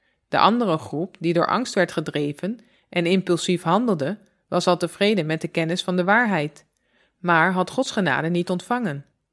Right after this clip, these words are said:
In de gelijkenis lezen we dat toen de bruidegom verscheen, zij die gereed waren, met hem de bruiloftszaal binnengingen. De komst van de bruidegom waar het hier over gaat, vond plaats voor het huwelijk.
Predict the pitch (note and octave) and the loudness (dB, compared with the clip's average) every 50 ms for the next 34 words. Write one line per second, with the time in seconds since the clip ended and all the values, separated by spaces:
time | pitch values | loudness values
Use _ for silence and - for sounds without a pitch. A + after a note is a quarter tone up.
0 | _ _ _ _ _ _ _ _ _ _ _ _ _ _ _ _ _ _ _ - | _ _ _ _ _ _ _ _ _ _ _ _ _ _ _ _ _ _ _ 0
1 | - A3 G#3+ G#3+ - - G3 G3 G3+ A#3+ C4+ - F#3 C3+ - F#3+ - - - G3+ | 2 2 2 2 2 2 4 4 4 4 2 0 -2 -4 -4 -6 -6 -4 0 2
2 | A#3 C#4+ C#4+ - - B3+ B3+ D4+ D#4 A#3 F#3 F3 - - - - G#3+ G#3 G3+ F#3 | 2 2 0 0 -2 -2 -2 -2 0 0 0 -2 -2 -6 -10 -4 -2 0 0 0
3 | D#3 - D3 E3 G3+ B3 B3+ A#3 - - D#3+ D3+ - D3+ - - - - E3 F3+ | -2 0 2 2 2 2 0 -4 -6 -6 -8 -8 -8 -10 -10 -8 -6 -4 -2 -2
4 | A3+ D4+ D#4+ - _ _ _ _ _ _ _ - - - A3+ G#3+ G#3+ G3 F3 F3 | -2 -4 -8 -12 _ _ _ _ _ _ _ -14 -2 2 4 6 6 6 4 2
5 | D#3+ - - D3+ D3 D3+ D#3 G3+ A3 - A3 G#3+ G#3+ G#3 G#3 A3 A#3+ D4 D#4+ - | -2 -2 -4 -2 0 0 0 -2 -2 -2 0 2 2 2 2 -2 -4 -8 -10 -16
6 | _ _ _ _ - F3 E3+ - E3+ D#3+ D#3+ F3+ F3+ F3 E3+ E3 D3+ D#3+ F3 F3+ | _ _ _ _ -4 -2 -2 0 0 0 0 0 0 -2 -2 0 2 2 2 2
7 | F#3+ - - - D#3 D#3 D#3 E3+ F3 G#3 A#3+ B3+ B3+ - - D#3+ C#3+ C#3 C3+ C3+ | 0 -4 -4 -2 -2 -2 -2 -2 0 0 0 0 -2 -4 -4 -6 -8 -8 -8 -10
8 | C#3+ D3 _ _ _ _ _ _ _ _ _ _ _ _ _ _ _ _ _ _ | -12 -16 _ _ _ _ _ _ _ _ _ _ _ _ _ _ _ _ _ _
9 | _ _ _ _ _ _ _ - D#3+ E3+ D#3+ - B3 C#4 D4+ - - - F3+ D#3+ | _ _ _ _ _ _ _ -4 -2 -2 0 2 2 0 0 0 -2 -2 -2 -2
10 | D3+ D3+ E3+ F3+ G#3 A3+ G#3+ F3 - D#3+ D3+ D3 D#3+ D#3+ E3 D#3+ - G3+ A3+ B3+ | -2 0 2 2 4 4 2 -2 -4 -4 -2 0 0 0 0 0 -2 -2 0 2
11 | A3 F#3+ F3 F3 - E3 - - G3+ D#3 E3+ G#3 - - _ _ _ _ _ _ | 2 0 0 -2 -4 -6 -2 0 0 0 0 -2 -6 -14 _ _ _ _ _ _
12 | _ _ - - G#3 G3 G3 - G3+ F#3 E3 F3+ A3 - - - - - - C#4 | _ _ -4 -2 -2 -2 0 0 0 2 2 2 0 -2 -6 -10 -8 -2 0 2
13 | C#4+ B3+ G3 - - D#3+ C#3+ C#3 C3+ C3 - - - | 2 2 0 -2 -6 -6 -6 -6 -8 -12 -16 -20 -20